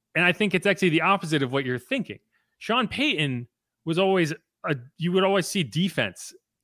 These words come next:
defense, defense, offensive line. And it was more about, he felt like he could find wide receivers in the mid to late rounds in the U D F A pool. He felt he could find running backs in the third round, fourth round, fifth round,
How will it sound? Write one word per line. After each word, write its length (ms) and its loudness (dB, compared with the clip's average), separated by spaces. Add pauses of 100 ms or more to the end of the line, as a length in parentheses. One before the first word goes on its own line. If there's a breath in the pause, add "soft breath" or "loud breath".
(200)
defense, 680 -4
defense, 440 -2
offensive 480 0
line. 380 0 (420 soft breath)
And 120 0
it 100 0
was 140 0
more 300 4
about, 440 2 (120)
he 160 -4
felt 260 0
like 140 0
he 120 -2
could 160 -2
find 540 2
wide 280 -2
receivers 760 -10 (300)
in 140 -4
the 60 -2
mid 240 2
to 100 0
late 260 2
rounds 380 2
in 80 -2
the 80 0
U 180 0
D 140 -2
F 120 -8
A 140 0
pool. 380 -4 (200 soft breath)
He 80 -4
felt 220 2
he 60 0
could 200 -12
find 360 0
running 260 2
backs 300 0
in 80 -2
the 80 -2
third 280 -2
round, 360 -4
fourth 320 -4
round, 240 -6
fifth 220 -6
round, 360 -8